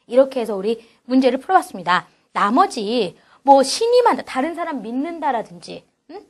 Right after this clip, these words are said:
아니면 여기 나왔던 누구나 단점은 있-, 누구나 실수하고 단점이 있다 이런 내용이 아니었어요. 그쵸? 그다음에 이거 뭐야? 어? 不要怀疑, 자기 자신을 의심하지 마. 그런 내용 없잖아요. 이런 단어 자체가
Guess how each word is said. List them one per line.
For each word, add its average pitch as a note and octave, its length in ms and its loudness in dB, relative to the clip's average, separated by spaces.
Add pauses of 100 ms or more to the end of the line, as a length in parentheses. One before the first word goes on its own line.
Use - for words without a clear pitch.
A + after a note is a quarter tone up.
(160)
아니면 B3 280 0
여기 G#3+ 180 2
나왔던 G#3 360 -4
누구나 E4 340 -8
단점은 C4+ 640 -12
있-, F3+ 100 -20 (160)
누구나 C4+ 260 -8
실수하고 F4+ 480 -8
단점이 B3+ 340 -8
있다 A#3+ 100 -6
이런 C4 320 -2
내용이 F4 240 -2
아니었어요. C#4 680 -2
그쵸? D#4 340 -4 (340)
그다음에 D#4 220 -2
이거 C4+ 160 2
뭐야? G3 320 2 (260)
어? D#4+ 180 -2 (220)
不要怀疑, C4 640 6
자기 C#4 300 -6
자신을 C#4 300 -4
의심하지 B3 420 -6
마. F#3 120 -10 (240)
그런 F#4+ 300 -4
내용 F#4+ 200 -4
없잖아요. A3+ 480 -4 (180)
이런 C4+ 300 2
단어 A#3+ 280 0
자체가 A#3 540 -2